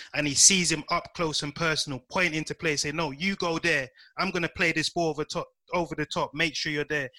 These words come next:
So what do you think about the contribution he's brought to this Man United team? And do you think he's someone, looking from the outside, that could have hung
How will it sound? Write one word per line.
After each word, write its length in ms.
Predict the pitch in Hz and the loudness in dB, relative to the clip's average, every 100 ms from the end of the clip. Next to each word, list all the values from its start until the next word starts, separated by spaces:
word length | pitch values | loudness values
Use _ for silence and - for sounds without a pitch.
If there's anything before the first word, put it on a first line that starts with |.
| - - | -20 -4
So 160 | 165 | -2
what 180 | 165 247 | 0 0
do 60 | 226 | -2
you 60 | |
think 240 | - 190 175 | -2 -4 -2
about 260 | 175 143 | -2 -2
the 140 | 151 139 - | -2 -6 -4
contribution 720 | 180 160 156 165 160 143 131 _ _ | -6 -4 -4 -4 -4 -6 -10 _ _
he's 240 | 190 180 | 0 0
brought 260 | - 170 135 | -2 -6 -6
to 60 | 156 | -6
this 220 | 151 - | -4 -2
Man 160 | 160 151 | 0 0
United 400 | 160 151 127 - | 0 -2 -2 -10
team? 280 | 139 135 - _ _ | -8 -10 -12 _ _
And 160 | 143 160 | -4 -2
do 80 | 170 | -2
you 80 | 185 | -4
think 300 | - 160 - | -2 -4 -4
he's 300 | 208 202 - | -4 2 2
someone, 540 | 202 180 151 131 139 - _ - | 2 0 0 -2 -4 -14 _ -8
looking 260 | 180 175 | -6 -6
from 160 | 165 156 | -6 -4
the 100 | 156 | 0
outside, 420 | 165 131 - 139 | -2 0 -2 -2
that 180 | 131 - | -6 -6
could 140 | 180 | -4
have 100 | 151 | -4
hung 400 | - 185 160 127 | -4 -2 -2 -4